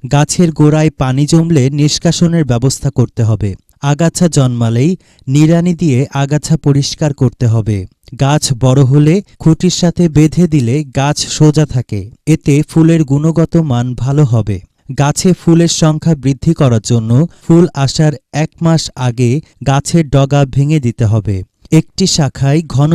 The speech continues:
হয়ে অনেকগুলো ফুল ও কুঁড়ি ধরলে উপরের একটি বা দুইটি রেখে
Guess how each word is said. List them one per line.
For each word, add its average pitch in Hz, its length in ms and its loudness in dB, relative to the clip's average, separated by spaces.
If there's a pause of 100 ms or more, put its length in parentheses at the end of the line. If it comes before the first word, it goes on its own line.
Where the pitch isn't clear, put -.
হয়ে 170 320 4
অনেকগুলো 165 540 2
ফুল 151 360 2 (140)
ও 135 120 2 (300)
কুঁড়ি 160 260 4
ধরলে 160 400 4 (120)
উপরের 160 540 2
একটি 135 380 -2 (220)
বা 135 280 0
দুইটি 151 460 2
রেখে 165 340 0